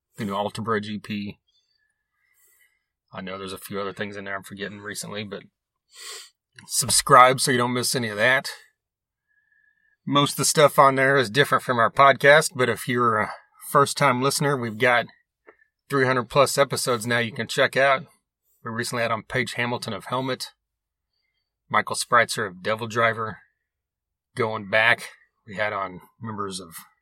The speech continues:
Guns N' Roses, Crowbar, Def Leppard, Megadeth,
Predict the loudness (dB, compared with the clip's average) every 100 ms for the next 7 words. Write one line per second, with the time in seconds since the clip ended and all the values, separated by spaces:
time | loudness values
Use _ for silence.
0 | _ _ _ _ _ _ -6 -6 -6 -8
1 | -6 -6 -6 -8 -6 -8 _ _ _ _
2 | _ _ -8 -4 -4 0 2 2 0 -10
3 | _ _ _ _ -6 -4 -4 -4 -4 -4
4 | -8 -12 _ _ _ _ _ _ _ _
5 | _ _ -6 -4 -4 -4 -2 -4